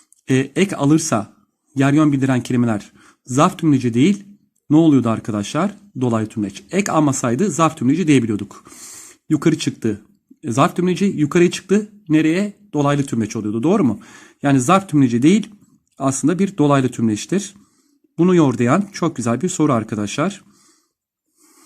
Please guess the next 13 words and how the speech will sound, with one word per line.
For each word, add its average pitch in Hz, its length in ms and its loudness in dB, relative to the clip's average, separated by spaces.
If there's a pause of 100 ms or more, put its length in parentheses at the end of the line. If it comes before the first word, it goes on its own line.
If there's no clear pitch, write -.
(560)
Cevabımız 120 400 -4
ne 120 60 -2
olacak? 180 320 -2 (680)
Edirne. 107 380 -4 (640)
Peki 190 180 -2
muhtemel 220 360 4
soru 214 260 0
beş. 180 340 -2 (360)
Sözcüklerden 180 640 2
hangisinde 175 580 2
zamir 160 500 4
durumundaki 131 600 4 (720)
sözcük 143 560 2